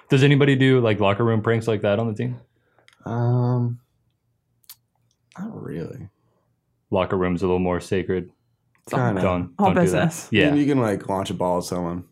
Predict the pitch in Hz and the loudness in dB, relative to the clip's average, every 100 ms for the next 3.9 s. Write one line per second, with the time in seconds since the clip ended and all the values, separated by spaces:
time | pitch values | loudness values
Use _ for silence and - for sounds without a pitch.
0 | _ _ _ - 95 90 92 90 87 90 | _ _ _ -2 0 2 0 0 -2 -2
1 | 87 87 85 - 90 92 90 87 - 90 | -2 -4 -4 -6 -8 -6 -8 -8 -10 -10
2 | 90 90 90 92 - - - - - - | -10 -10 -8 -10 -12 -20 -20 -20 -20 -20
3 | - _ - - 113 104 147 160 107 | -20 _ -14 -4 0 2 2 0 0